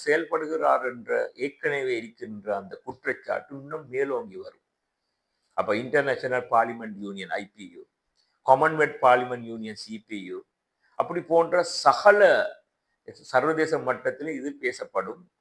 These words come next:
பாரிய ஒரு எதிர்ப்பை நாங்கள் எதிர்க்கட்சி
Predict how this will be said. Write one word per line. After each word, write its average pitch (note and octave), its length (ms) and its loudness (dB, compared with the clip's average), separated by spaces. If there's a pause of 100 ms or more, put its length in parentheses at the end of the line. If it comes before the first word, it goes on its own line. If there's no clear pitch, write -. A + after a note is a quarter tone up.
(360)
பாரிய A3+ 400 12
ஒரு A#3 180 4
எதிர்ப்பை D#3+ 640 0 (460)
நாங்கள் D#3 560 6
எதிர்க்கட்சி C#3+ 760 -4